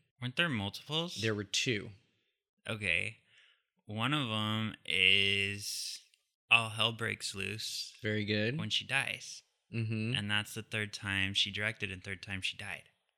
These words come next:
Speaker 2: She did.
Speaker 1: <laughs>
Speaker 2: She directed an episode in season two, but she only did two in season three. What was the other one?
Speaker 1: What was the other one?
Speaker 2: Yes, I want both.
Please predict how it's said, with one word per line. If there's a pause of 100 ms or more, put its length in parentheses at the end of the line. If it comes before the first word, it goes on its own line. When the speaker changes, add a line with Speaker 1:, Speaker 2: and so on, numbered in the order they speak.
(500)
Speaker 2:
She
did. (360)
Speaker 1:
<laughs> (240)
Speaker 2:
She
directed
an
episode
in
season
two,
but
she
only
did
two
in
season
three.
What
was
the
other
one?
Speaker 1:
What
was
the
other
one?
Speaker 2:
Yes,
I
want
both.